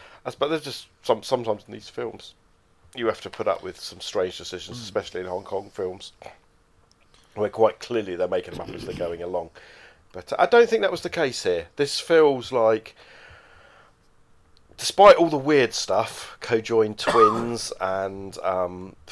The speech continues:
Speaker 1: writhing around in water and
Speaker 2: Hmm.
Speaker 1: the very deliberate casting of two androgynous leads, um, it's a really well put together piece of cinema. I really like it, and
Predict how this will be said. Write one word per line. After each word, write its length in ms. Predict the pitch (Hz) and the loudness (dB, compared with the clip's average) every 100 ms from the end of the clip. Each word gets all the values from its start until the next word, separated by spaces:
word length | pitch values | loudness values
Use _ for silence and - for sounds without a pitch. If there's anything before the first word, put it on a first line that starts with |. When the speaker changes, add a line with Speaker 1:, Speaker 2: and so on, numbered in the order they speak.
| - | -14
Speaker 1:
writhing 400 | 107 107 107 107 | 0 2 2 -2
around 340 | 101 104 104 101 | -2 -2 -2 -6
in 140 | 95 | -6
water 720 | 107 107 92 - 110 107 95 | -4 -2 -4 0 2 2 0
and 340 | 87 87 - - - - - - | -6 -8 -16 -20 -20 -20 -20 -14
Speaker 2:
Hmm. 140 | 139 113 98 | -10 -10 -6
Speaker 1:
the 140 | 95 | -8
very 420 | - 123 123 117 | 0 6 6 6
deliberate 480 | 107 107 98 104 - | -2 -2 -2 -2 -4
casting 680 | 110 104 101 - 104 104 98 | 4 4 4 0 -4 -4 -4
of 160 | 92 - | -6 -6
two 200 | 101 98 | -2 0
androgynous 640 | 95 101 98 98 95 - | -2 -8 -8 -10 -10 -8
leads, 460 | 98 98 98 - - - - - 107 | -8 -8 -10 -16 -20 -20 -20 -2 2
um, 240 | 117 117 - | 2 0 -8
it's 220 | 147 - | -8 -2
a 60 | 123 | -2
really 500 | 120 160 147 117 110 | 0 2 2 2 -4
well 760 | 98 117 117 107 101 98 90 - - | -6 2 4 4 2 -2 -8 -18 -6
put 320 | - - _ | -4 -4 _
together 680 | - 107 107 101 95 90 82 - - - - _ _ _ _ - | -14 -4 -2 -2 -2 -2 -4 -16 -20 -20 -20 _ _ _ _ -8
piece 280 | 117 104 | -6 -6
of 80 | 98 | -6
cinema. 600 | - 113 113 117 131 143 - _ - 113 | 0 2 2 2 2 0 -8 _ -4 6
I 160 | 165 | 6
really 380 | 196 143 131 113 | 6 2 0 2
like 380 | 107 101 92 - | 4 4 2 2
it, 200 | 127 - _ _ _ | 2 2 _ _ _
and 160 | 107 | -6